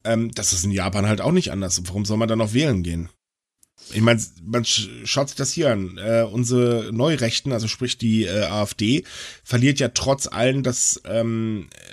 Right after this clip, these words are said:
äh, hier es auch immer schwieriger für die Menschen wird, trotz allen Stimmen. Das heißt also, auch diese Bauernfängerei funktioniert halt nicht mehr.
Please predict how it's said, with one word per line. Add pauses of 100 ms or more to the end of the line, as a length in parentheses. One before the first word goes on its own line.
(200)
äh, (640)
hier
es
auch
immer
schwieriger
für
die
Menschen
wird,
trotz
allen
Stimmen.
Das
heißt
also,
auch
diese
Bauernfängerei
funktioniert
halt
nicht
mehr.